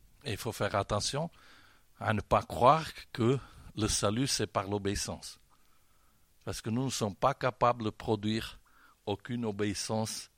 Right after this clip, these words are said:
acceptable aux yeux de Dieu sans sa présence dans nos vies. Parce que par notre nature, nous sommes opposés à sa loi. Verset huit, «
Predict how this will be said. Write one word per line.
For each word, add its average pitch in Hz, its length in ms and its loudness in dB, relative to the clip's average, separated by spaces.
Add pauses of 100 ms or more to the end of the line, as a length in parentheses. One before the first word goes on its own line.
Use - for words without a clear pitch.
(120)
acceptable 110 680 -2
aux 101 80 2
yeux 98 220 -2
de 95 140 -4
Dieu 95 340 -6
sans 113 400 0 (500)
sa - 240 -2
présence 92 460 0
dans 87 160 -2
nos 98 140 -2
vies. 76 180 -10 (680)
Parce - 180 0
que 104 100 -2
par 92 280 2
notre 135 300 4
nature, 131 500 2 (460)
nous 101 120 4
sommes 101 280 6
opposés 90 480 4 (760)
à 90 80 -2
sa 92 200 2
loi. 90 260 0 (560)
Verset - 340 0
huit, « - 540 4